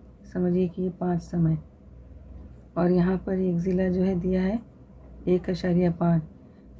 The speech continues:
तो तीसरा मुसल्लस का जो ज़िला होगा, ये पाँच से अगर एक अशारिया पाँच को नफ़ी कर देंगे, है ना, तो पाँच से एक अशारिया पाँच को नफ़ी करने पर कितना आएगा?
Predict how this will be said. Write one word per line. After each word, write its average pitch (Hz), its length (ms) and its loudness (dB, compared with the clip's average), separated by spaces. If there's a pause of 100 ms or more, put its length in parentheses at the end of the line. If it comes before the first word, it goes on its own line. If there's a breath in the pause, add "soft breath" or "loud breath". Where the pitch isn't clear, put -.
(340)
तो 202 120 -4
तीसरा 196 720 -2
मुसल्लस 185 600 -2
का 196 160 -6
जो 190 240 -2
ज़िला 175 340 0
होगा, 175 420 2 (760 loud breath)
ये 190 100 2
पाँच 190 340 0
से 233 360 -2 (1040)
अगर 185 280 2
एक 185 180 0
अशारिया 190 360 -2
पाँच 180 280 0
को - 140 -6
नफ़ी 185 300 0
कर 175 200 2
देंगे, 165 320 4 (920)
है 196 40 -6
ना, 196 160 -4 (500 loud breath)
तो 175 100 -2
पाँच 180 320 2
से 190 220 -4
एक 190 140 -8
अशारिया 190 360 -2
पाँच 180 300 -4
को - 140 -6
नफ़ी 180 280 -2
करने 185 300 0
पर 180 180 -6
कितना 185 360 -4
आएगा? 180 300 0